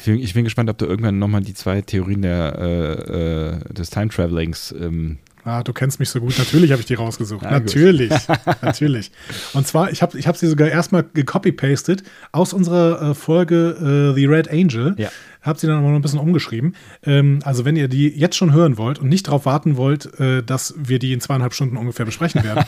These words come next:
Speaker 1: <laughs>
Speaker 2: dann hört doch jetzt nochmal in die Folge f-, zu The Red Angel rein.
Speaker 1: Aber komm wieder, bitte. Ja? Wir warten hier auf
Speaker 2: Bitte.
Speaker 1: euch.
Speaker 2: Genau. So.
Speaker 1: Schön, dass ihr wieder
Speaker 2: Ähm,
Speaker 1: da seid.
Speaker 2: Danke. <laughs>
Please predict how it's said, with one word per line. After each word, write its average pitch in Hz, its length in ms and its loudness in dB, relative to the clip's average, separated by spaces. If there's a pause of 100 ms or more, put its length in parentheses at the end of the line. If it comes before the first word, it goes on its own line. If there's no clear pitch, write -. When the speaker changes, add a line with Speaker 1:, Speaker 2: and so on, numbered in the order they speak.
(140)
Speaker 1:
<laughs> - 160 -6
Speaker 2:
dann 139 320 2
hört 170 220 4
doch 151 140 2
jetzt 190 260 0
nochmal 170 300 4
in 151 80 0
die 139 80 2
Folge 147 500 2
f-, - 240 -20
zu 147 340 4
The 131 100 4
Red 139 260 0
Angel 113 440 -2 (200)
rein. 95 340 -10
Speaker 1:
Aber 104 180 0
komm 127 240 2
wieder, 110 300 -2
bitte. - 300 -12
Ja? 98 200 -6
Wir 92 140 -2
warten 98 260 -4
hier 82 140 -2
auf - 100 -10
Speaker 2:
Bitte. - 200 -2
Speaker 1:
euch. - 180 -12 (300)
Speaker 2:
Genau. 113 220 -6 (1700)
So. 156 280 4 (160)
Speaker 1:
Schön, 165 200 0
dass 165 100 8
ihr 170 80 8
wieder 170 120 8
Speaker 2:
Ähm, 175 80 6
Speaker 1:
da 185 120 4
seid. 107 340 0 (640)
Speaker 2:
Danke. 165 340 2
<laughs> - 60 0